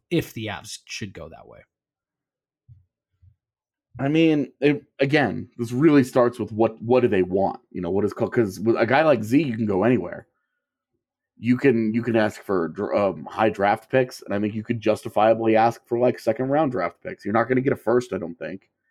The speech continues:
Speaker 2: Um, <clears throat>
Speaker 1: You don't think you could get a,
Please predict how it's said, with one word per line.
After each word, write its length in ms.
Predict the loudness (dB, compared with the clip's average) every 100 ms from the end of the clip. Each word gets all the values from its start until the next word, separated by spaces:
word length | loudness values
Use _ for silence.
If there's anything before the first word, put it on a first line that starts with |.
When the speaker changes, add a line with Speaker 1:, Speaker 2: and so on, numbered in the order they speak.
| _ _ _ _ _ _ _
Speaker 2:
Um, 540 | 0 2 2 0 -6 -14 _ _ _ -4
<clears throat> 520 | 0 2 2 0 -8 _ _ _ _ _ _ _ _ _ _ _ -12 -4
Speaker 1:
You 80 |
don't 160 | -2 0
think 140 | 0
you 140 | 2 0
could 120 | 0
get 160 | -2
a, 80 | 0